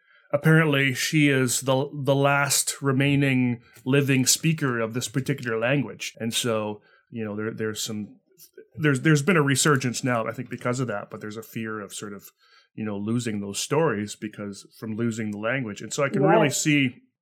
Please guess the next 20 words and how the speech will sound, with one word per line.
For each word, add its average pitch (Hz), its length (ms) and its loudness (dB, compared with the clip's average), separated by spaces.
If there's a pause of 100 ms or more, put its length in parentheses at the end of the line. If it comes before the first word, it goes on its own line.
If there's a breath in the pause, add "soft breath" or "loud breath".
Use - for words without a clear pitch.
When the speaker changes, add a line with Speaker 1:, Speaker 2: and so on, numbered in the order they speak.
(560)
Speaker 1:
how 139 100 4
that 147 240 2
translates, 131 800 0 (480 loud breath)
you 127 100 -2
know, 110 300 0
in, - 160 -8
in 110 120 -6
Senegal 131 480 0
with 107 120 -6
Wolof, 127 440 2
and, 123 240 -4
and 120 140 -2
how 127 520 0 (1500 soft breath)
hugely 208 540 8
important 123 460 0
it 123 60 -2
would 113 160 -2
be, 117 320 -2
I 113 40 0
guess, 110 340 -4